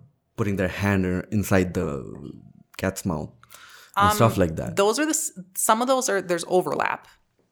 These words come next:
Speaker 2: in those areas.
Speaker 1: Mm-hmm.
Speaker 2: Some of those are overlap, like, so, a lot of the, like, TikToks that I see where, like, they're caretakers,
Speaker 1: Mm-hmm.
Speaker 2: you can pay, a lot of those places you can pay to pet a tiger and to be around a tiger.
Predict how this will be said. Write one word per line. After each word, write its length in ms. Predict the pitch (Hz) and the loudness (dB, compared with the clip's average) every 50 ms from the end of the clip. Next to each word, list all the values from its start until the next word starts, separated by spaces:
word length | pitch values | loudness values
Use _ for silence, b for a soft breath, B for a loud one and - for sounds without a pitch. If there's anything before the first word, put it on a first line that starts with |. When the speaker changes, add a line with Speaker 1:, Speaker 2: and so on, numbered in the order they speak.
| _ _ - | _ _ -6
Speaker 2:
in 180 | 165 165 156 | -4 -4 -2
those 180 | 147 139 135 - | -2 -2 -2 -2
areas. 640 | - 135 131 - - 50 - - - - - - - | -2 -2 -2 -2 -2 -2 -4 -4 -4 -4 -4 -4 -6
Speaker 1:
Mm-hmm. 120 | - - | -6 -4
Speaker 2:
Some 240 | 107 - 196 190 196 | 0 2 2 4 4
of 60 | 208 | 4
those 180 | 208 196 185 185 | 2 2 2 2
are 140 | 180 165 - | 2 0 2
overlap, 640 | - 170 165 160 170 165 156 147 143 143 139 - - - - | 0 0 0 2 0 2 4 4 4 4 2 0 -8 -16 -6
like, 420 | - 156 139 135 - - - - _ - | -2 0 0 0 -2 -8 -20 -18 _ -6
so, 240 | - - 190 - - | -2 0 0 -2 0
a 100 | - 170 | 0 2
lot 200 | 165 165 160 165 175 | 4 4 4 4 4
of 160 | 170 160 156 | 0 -4 -10
the, 360 | 165 160 151 151 147 139 - - | -8 -6 -4 -4 -4 -6 -4 -4
like, 180 | 147 143 147 | -6 -6 -6
TikToks 380 | - - 151 - 143 127 - - | -8 -10 -6 -4 -4 -4 -2 -2
that 120 | 135 - | -4 -2
I 140 | 131 123 120 | -2 -2 -2
see 240 | 123 - - 151 143 | -2 -4 -4 -6 -6
where, 240 | 139 139 143 127 123 | -6 -4 -4 -4 -2
like, 300 | 131 120 117 - - - | -2 -4 -6 -6 -6 -4
they're 120 | 151 131 - - - - | -4 -4 -4 -6 -8 -4
caretakers, 640 | 143 127 139 139 - 180 175 - 202 214 226 214 - | -2 -2 -2 -2 -4 -6 -4 -2 0 0 0 0 -2
Speaker 1:
Mm-hmm. 160 | 123 113 123 | -2 -2 0
Speaker 2:
you 100 | 165 190 190 | 0 -2 -2
can 440 | - 208 208 202 190 180 160 - - - _ _ _ _ | 0 -2 0 0 0 -2 -4 -6 -10 -20 _ _ _ _
pay, 340 | - - - 170 151 - - | -14 -4 -2 -2 -2 0 0
a 80 | - 160 | 0 2
lot 160 | 151 147 160 | 6 6 6
of 80 | 180 175 | 6 6
those 160 | 170 165 156 - | 2 0 0 0
places 440 | - 151 143 143 - 139 135 131 | -2 -2 -2 -2 -4 -6 -8 -8
you 180 | 127 135 143 147 | -10 -8 -8 -8
can 220 | 143 - 151 139 | -8 -8 -10 -10
pay 200 | - - 143 135 | -8 -8 -8 -6
to 80 | 127 131 | -6 -8
pet 220 | 135 - 123 - - | -6 -4 -4 -2 -4
a 60 | 120 | -4
tiger 320 | - - 113 113 113 117 | -8 -6 -8 -6 -6 -6
and 80 | 113 110 | -8 -8
to 60 | - | -10
be 120 | - - - | -12 -10 -8
around 220 | - - - - | -6 -6 -6 -6
a 40 | - | -8
tiger. 460 | - - - - - - - - _ | -10 -10 -10 -8 -8 -8 -10 -10 _